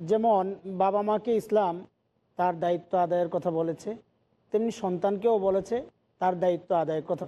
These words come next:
প্রত্যেককেই ইসলাম প্রত্যেকের দায়িত্ব আদায়ের ব্যাপারে সচেতন করেছে। এবং কোরআনে কারীমে এক আয়াতও আসছে, "ইয়া আইয়ুহাল্লাযীনা আমানু আলাইকুম আনফুসাকুম লা ইয়াদুররুকুম মান দাল্লা ইযা হাতাদাইতুম।" আমরা তো এখন প্রত্যেকে নিজের অধিকার নিয়ে সচেতন,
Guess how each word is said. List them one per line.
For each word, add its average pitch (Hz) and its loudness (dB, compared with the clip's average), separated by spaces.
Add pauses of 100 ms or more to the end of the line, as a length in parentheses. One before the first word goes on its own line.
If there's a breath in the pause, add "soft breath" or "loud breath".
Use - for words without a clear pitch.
(260)
প্রত্যেককেই 277 0
ইসলাম 220 0 (160)
প্রত্যেকের 214 -2
দায়িত্ব 180 0
আদায়ের 185 2
ব্যাপারে 185 -2
সচেতন 185 -4
করেছে। 143 -8 (520)
এবং 262 0 (640)
কোরআনে 226 0
কারীমে 240 2
এক 220 0 (120)
আয়াতও 185 2
আসছে, 175 -2
"ইয়া 175 0
আইয়ুহাল্লাযীনা 185 0
আমানু 190 -2
আলাইকুম 202 0
আনফুসাকুম 254 -4
লা 240 4
ইয়াদুররুকুম 240 -2
মান 202 -2
দাল্লা 185 0
ইযা 160 -2
হাতাদাইতুম।" 151 -2 (480)
আমরা 247 0
তো 269 2
এখন 262 2
প্রত্যেকে 240 -2
নিজের 214 0
অধিকার 214 0
নিয়ে 254 -6
সচেতন, 160 -4